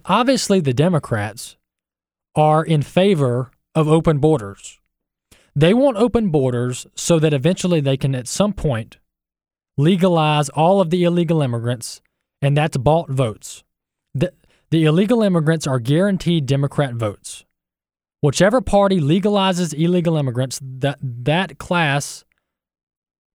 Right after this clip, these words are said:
the illegal immigrants for the future, will be, will be diehard, devoted Democrats. And, but the Republicans, they don't understand this, at least some of them,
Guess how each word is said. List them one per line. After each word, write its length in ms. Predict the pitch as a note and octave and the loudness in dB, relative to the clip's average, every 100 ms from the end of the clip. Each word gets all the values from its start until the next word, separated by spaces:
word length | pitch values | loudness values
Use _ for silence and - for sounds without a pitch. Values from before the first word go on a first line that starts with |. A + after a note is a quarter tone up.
| _ | _
the 180 | C#3 C#3+ | -2 0
illegal 420 | D3 E3 G3 F#3 | 2 2 2 2
immigrants 460 | E3 D3 C3 D3 - | 0 0 -2 -4 -8
for 180 | - E3 | -4 -2
the 100 | F3 | -2
future, 380 | - B2 C3+ C3 | -2 -2 -4 -4
will 240 | C3 D3 | 0 0
be, 380 | B2+ D3 D3 D3+ _ _ _ D#3+ - | 2 0 0 -2 _ _ _ -12 -8
will 180 | D3 C#3+ | -4 0
be 180 | D3 D#3 | 0 -2
diehard, 920 | - - C3 D3 F3+ E3+ D#3+ D#3 D3 | -4 -6 -2 0 0 0 0 0 0
devoted 540 | C3 A#2+ D3 D#3 C#3+ - _ _ _ _ | -2 0 2 2 -2 -6 _ _ _ _
Democrats. 760 | D#3+ C#3+ - G#2+ G2+ - - _ _ _ _ _ _ _ _ _ | 0 0 -4 -10 -12 -20 -20 _ _ _ _ _ _ _ _ _
And, 380 | D#3 D#3+ D#3+ D#3+ | 0 2 0 0
but 220 | D3 E3+ | 0 2
the 100 | G3 | 2
Republicans, 920 | F3 F3 G#3 C4 A3+ F3+ E3+ D#3+ - - _ _ _ | 2 2 0 0 0 0 0 0 -4 -14 _ _ _
they 100 | F#3 | 0
don't 180 | A3 C4 | 2 0
understand 540 | A#3+ F#3 - B3 C#4+ | 0 -2 -2 -2 -2
this, 380 | C3+ F#2+ - _ | -4 -8 -16 _
at 120 | E3+ F#3 | -4 0
least 200 | F#3+ - | 0 0
some 200 | A#3+ A#3 | -2 -2
of 120 | A#2+ | -2
them, 300 | A2+ A2+ | -4 -4